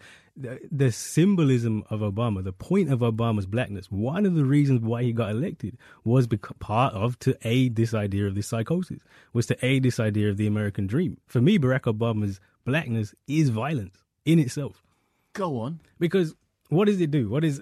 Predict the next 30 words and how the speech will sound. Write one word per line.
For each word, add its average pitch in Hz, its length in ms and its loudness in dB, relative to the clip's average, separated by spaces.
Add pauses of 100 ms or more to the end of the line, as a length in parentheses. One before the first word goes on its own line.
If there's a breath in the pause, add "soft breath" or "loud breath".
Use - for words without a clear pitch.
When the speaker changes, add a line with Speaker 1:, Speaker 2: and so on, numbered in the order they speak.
Speaker 1:
so 147 120 2
what 180 120 4
is 160 120 0
it? 120 120 0
My 127 100 2
mom's 143 320 4
crying. 117 340 0
My 107 60 0
mom 151 180 4
was 147 100 4
a 123 60 0
radical 123 480 0
in 107 120 0
the, 110 140 0
in 110 100 0
the, 101 120 0
in 110 160 0
the 104 80 2
sixties 110 440 0
and 95 180 0
had 131 160 0
all 139 60 0
these 127 120 -2
politics 127 400 0
about 107 220 -4
revolution, 123 480 2
et 98 80 -4
cetera, 98 280 -6
et - 40 -14
cetera. - 300 -12